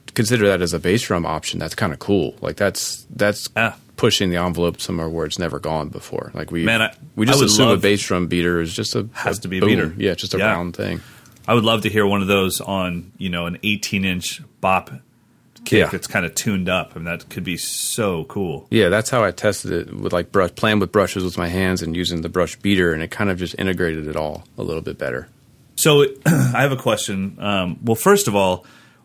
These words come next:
Speaker 2: does the bass drum pedal feel any different when you put this beater on? Because it's obviously much more bulky, even though it's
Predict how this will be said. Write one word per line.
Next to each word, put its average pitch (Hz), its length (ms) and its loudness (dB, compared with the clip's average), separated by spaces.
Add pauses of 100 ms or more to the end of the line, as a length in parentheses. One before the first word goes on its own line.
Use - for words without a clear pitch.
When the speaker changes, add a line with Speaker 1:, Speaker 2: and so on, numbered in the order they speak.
(320)
Speaker 2:
does 120 200 4
the 117 100 4
bass 127 240 4
drum 117 200 2
pedal 120 480 2
feel 107 380 0
any 98 180 0
different 92 400 -2
when 92 180 -2
you 92 80 -2
put 98 180 -4
this 87 140 -6
beater 87 240 -4
on? 95 160 0
Because 90 240 -2
it's 92 120 -2
obviously 113 400 2
much 104 420 0
more 98 180 0
bulky, 90 600 -2
even 117 160 2
though 110 120 2
it's - 160 -6